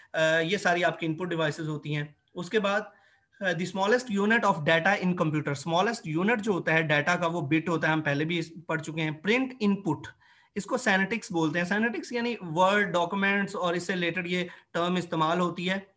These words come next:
जब भी हम, अ, इनपुट को जो है वो प्रिंट करते हैं,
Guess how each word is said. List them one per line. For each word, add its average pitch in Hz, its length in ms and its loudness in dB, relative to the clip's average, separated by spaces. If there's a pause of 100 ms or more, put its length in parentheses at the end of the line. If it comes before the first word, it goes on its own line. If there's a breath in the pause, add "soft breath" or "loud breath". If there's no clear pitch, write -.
जब 175 180 0
भी 196 80 0
हम, 185 200 2
अ, 175 260 0
इनपुट 175 460 -4
को 190 100 -2
जो 175 80 -2
है 170 80 2
वो 175 120 -2
प्रिंट 190 340 -4
करते 165 300 0
हैं, 156 240 -2